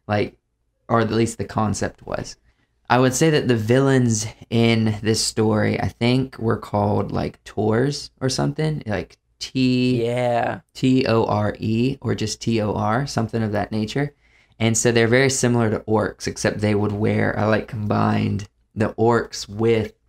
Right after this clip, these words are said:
Speaker 1: the ring wraiths, where they would wear, like, these black cloaks and hoods, but they're actually, like, ugly creatures underneath. And
Speaker 2: Mm-hmm.
Speaker 1: <laughs> they were, like, the villains. And then the raiders were actually similar to hobbits. They weren't,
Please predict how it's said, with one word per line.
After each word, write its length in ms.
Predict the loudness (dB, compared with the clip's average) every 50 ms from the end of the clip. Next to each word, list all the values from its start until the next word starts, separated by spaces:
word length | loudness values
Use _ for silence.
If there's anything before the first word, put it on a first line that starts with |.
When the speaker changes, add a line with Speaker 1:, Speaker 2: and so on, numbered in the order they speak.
| _ _ _ _ _ _ _
Speaker 1:
the 380 | 0 2 2 4 2 2 0 -2
ring 340 | -2 0 2 2 4 4 2
wraiths, 480 | 2 2 0 0 -2 -4 -6 -10 -8 -4
where 140 | -2 -2 0
they 120 | 0 -2
would 140 | -2 -2 -2
wear, 200 | -2 -2 -2 0
like, 180 | -2 -2 -4
these 160 | -4 -4 -6 -6
black 420 | -4 -2 0 0 0 0 -2 -4
cloaks 560 | -10 -4 -2 0 2 2 0 -2 -4 -8 -6
and 140 | -4 -4 -4
hoods, 340 | -2 0 0 0 0 -2 -4
but 220 | -6 -6 -4 -2
they're 100 | -2 0
actually, 380 | 0 0 -2 -4 -6 -6 -4 -4
like, 240 | -2 -2 -4 -4 -4 -2
ugly 340 | -2 0 0 0 -2 -2 -4
creatures 460 | -4 -2 -4 -2 -2 -2 -4 -4 -2
underneath. 440 | -4 -4 -6 -6 -8 -8 -10 -10 -14 _ _ _ _ _ _ _ _ _ _
And 460 | 0 2 4 4 4 4 2 0 -2 0
Speaker 2:
Mm-hmm. 480 | 0 2 2 2 0 -2 -2 -2 -4 -4 -8 _ _ _
Speaker 1:
<laughs> 240 | _ _ _ _ _ 0
they 100 | 2 4
were, 120 | 4 4
like, 220 | 4 4 2 0 -2
the 80 | -4 -4
villains. 600 | -2 0 2 2 2 2 2 2 0 -2 -4 -8 _ _ _ _ _ _ _ _ _ _ _ -2
And 140 | 2 2 4
then 120 | 4 4
the 80 | 2 2
raiders 560 | 4 4 4 4 4 4 4 2 2 2 0
were 140 | 0 2 2
actually 560 | 2 2 2 2 0 2 2 4 2 2 2
similar 560 | 0 -2 0 0 2 2 2 2 2 2 0
to 60 | 0
hobbits. 640 | -2 -4 -2 0 0 0 0 -2 -4 -6 -8 -10 -6
They 100 | -2 -2
weren't, 400 | 0 2 2 2 2 0 -2 -4